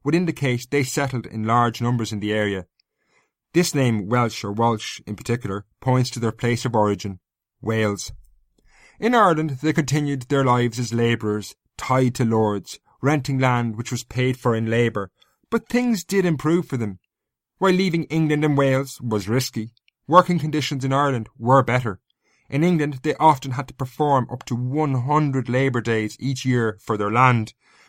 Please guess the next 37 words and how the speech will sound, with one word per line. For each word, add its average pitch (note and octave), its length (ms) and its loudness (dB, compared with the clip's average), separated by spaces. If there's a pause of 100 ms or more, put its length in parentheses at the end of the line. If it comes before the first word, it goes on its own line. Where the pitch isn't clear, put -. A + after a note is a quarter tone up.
whereas D3+ 260 4
in C3+ 120 -4
Ireland C#3+ 500 2
this C#3+ 160 -6
was B2+ 120 -6
often A#2+ 440 -2 (180)
ten C3+ 260 0
or A2 80 0
less, A#2+ 400 -4 (340)
leaving G3+ 300 0
them A#2+ 120 0
far B2+ 380 2
more G#2 200 -2
free G#2 240 -4
time. B2 400 0 (1300)
Now G3+ 120 0
clearly A#3 400 2
there F#3 180 -2
was D#3+ 120 2
also C3+ 380 4
great A#2+ 420 2
losers. G2+ 580 -2 (160)
For C3+ 140 -2
example, C3+ 360 0
the B2+ 100 -2
Fitzpatrick C3 760 -2
family, F#2+ 420 -4 (220)
the A#2 80 -2
one-time C#3 560 0
kings C3+ 360 -2
of A2+ 100 -2
Ossory, G#2+ 420 -2 (300)
were B2+ 140 2
forced C3+ 440 0
into B2 220 -6
the A#2 100 -4
poor C3+ 440 -2